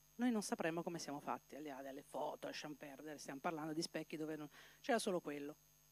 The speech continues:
Noi possiamo conoscere il nostro corpo soltanto dalla prospettiva dei nostri occhi, ma il nostro volto,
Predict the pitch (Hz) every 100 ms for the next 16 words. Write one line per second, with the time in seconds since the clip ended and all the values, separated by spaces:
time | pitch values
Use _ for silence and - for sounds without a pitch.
0 | - - - - - - _ - - -
1 | - - - - - - - - 302 330
2 | 247 - 233 202 269 302 - 202 196 -
3 | 226 - 247 - 196 214 - 269 208 196
4 | 233 - 233 269 269 208 190 180 - 160
5 | - 247 285 359 - 185 165 139 143 -
6 | 143